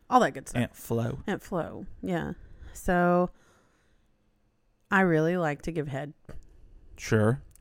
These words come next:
Speaker 2: Sure.
Speaker 1: My boyfriend
Speaker 2: Lucky guy.
Speaker 1: is a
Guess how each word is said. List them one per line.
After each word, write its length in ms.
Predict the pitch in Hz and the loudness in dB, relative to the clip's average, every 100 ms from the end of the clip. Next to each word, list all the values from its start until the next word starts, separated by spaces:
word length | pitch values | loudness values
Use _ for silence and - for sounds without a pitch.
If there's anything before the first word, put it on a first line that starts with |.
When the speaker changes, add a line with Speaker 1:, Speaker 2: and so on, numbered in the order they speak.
| - | -18
Speaker 2:
Sure. 520 | - - 107 101 135 _ _ _ - | -8 0 4 4 2 _ _ _ -6
Speaker 1:
My 160 | 214 | -2
boyfriend 680 | 190 208 302 - 196 190 196 - - | 2 4 4 4 2 2 -2 -8 -14
Speaker 2:
Lucky 320 | - 104 - | -4 -4 -2
guy. 300 | 113 101 104 151 | 0 0 0 -2
Speaker 1:
is 160 | 190 175 | -4 -2
a 180 | 165 | -2